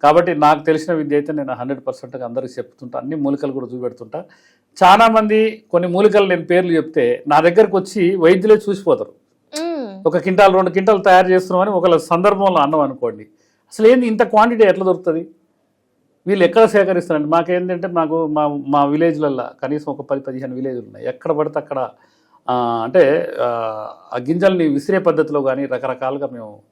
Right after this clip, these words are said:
Speaker 1: దాన్ని డెవలప్ చేసుకుంటాం. సాధన అనేది ఈరోజు ఆయుర్వేద వైద్యం ఏ విధంగా జరిగిందంటే, హైదరాబాద్ కానీ, బెంగళూరు కానీ, విజయవాడ కానీ,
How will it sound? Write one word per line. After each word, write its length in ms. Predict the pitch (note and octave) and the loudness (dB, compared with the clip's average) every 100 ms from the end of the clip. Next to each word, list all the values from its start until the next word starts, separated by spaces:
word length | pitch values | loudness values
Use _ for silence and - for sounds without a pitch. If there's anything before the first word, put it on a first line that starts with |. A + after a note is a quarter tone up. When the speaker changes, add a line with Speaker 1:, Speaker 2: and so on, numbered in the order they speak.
| _ A#2+ | _ -12
Speaker 1:
దాన్ని 320 | A#2+ A2+ G#2 | -10 -12 -12
డెవలప్ 420 | G2+ C3+ D3+ C3+ | -4 -2 0 -4
చేసుకుంటాం. 420 | C3 - B2 D3 - _ _ _ _ _ _ _ _ _ _ | -10 -14 -14 -14 -14 _ _ _ _ _ _ _ _ _ _
సాధన 440 | - E3+ F#3+ A3+ | 2 4 6 6
అనేది 500 | G3+ D#3+ C#3+ A2 G#2+ C3+ | 4 4 0 -4 -8 -2
ఈరోజు 320 | C#3+ F#3+ F#3+ | 0 2 4
ఆయుర్వేద 460 | D#3+ F3 F#3+ F#3+ F#3 | 4 4 4 0 2
వైద్యం 340 | D#3 D#3 E3 | 2 0 -2
ఏ 140 | D3 | -2
విధంగా 260 | D#3 D#3 D#3 | -2 -4 -2
జరిగిందంటే, 480 | C#3+ C3+ C3 C3 F3 | -2 -4 -8 -6 -4
హైదరాబాద్ 600 | C3 D3 E3+ E3 D3+ C#3+ | -2 0 2 4 2 0
కానీ, 240 | C#3 D3+ | -2 -6
బెంగళూరు 500 | D3+ C3 C#3 D#3 D3 | -2 0 0 0 -2
కానీ, 220 | C3+ C#3 | -2 -4
విజయవాడ 440 | D3 B2+ C#3+ C#3 B2+ | -4 -2 -2 -2 -4
కానీ, 360 | B2 B2 F3 | -6 -10 -12